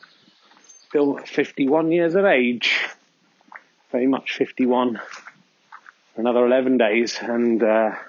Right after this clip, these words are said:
I'll probably get a whole new podcast in before I turn fifty-two, so it's not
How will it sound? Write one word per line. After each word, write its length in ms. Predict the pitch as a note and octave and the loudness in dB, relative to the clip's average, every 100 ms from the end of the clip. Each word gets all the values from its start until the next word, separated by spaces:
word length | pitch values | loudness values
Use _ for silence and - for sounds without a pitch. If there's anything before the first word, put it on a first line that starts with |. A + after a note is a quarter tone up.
| - - _ _ _ _ - - _ _ - - _ _ - | -20 -20 _ _ _ _ -20 -20 _ _ -20 -20 _ _ -10
I'll 140 | G#2+ | -10
probably 260 | - A#2+ A#2+ | -4 -2 -2
get 100 | A#2 | 0
a 40 | |
whole 160 | B2+ B2 | 2 2
new 140 | B2 | 0
podcast 460 | - G#2+ - A#2+ - | 0 -2 -2 -2 0
in 100 | A#2 | -2
before 280 | A2+ A#2+ A2+ | 0 0 -2
I 40 | |
turn 220 | - A2+ | -2 -4
fifty-two, 500 | G2+ - - - B2+ | -4 -6 -4 0 0
so 220 | - C#3 C3 | 2 2 2
it's 260 | B2+ - | -2 -2
not 600 | D#3+ D3 - - - - | 0 0 -4 -14 -18 -18